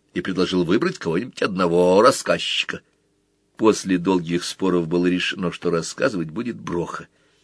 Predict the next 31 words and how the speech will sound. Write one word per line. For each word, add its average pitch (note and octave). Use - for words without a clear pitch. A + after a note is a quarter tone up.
Почему F2+
Броха? G2
Потому G2+
что F#2
мужчины G2+
Элли G2+
и F2+
Пини G2+
не A#2
могут B2
видеть, G2+
как G#2
один A2
из G2+
них A2+
говорит, A2+
чтобы -
не A2+
влезть G2
в -
самую F#2
середину. G2+
Мама G#2+
хоть G2
и G2
хорошо G#2+
говорит, A2
но F3
зато E3+
чересчур D#3
долго, G2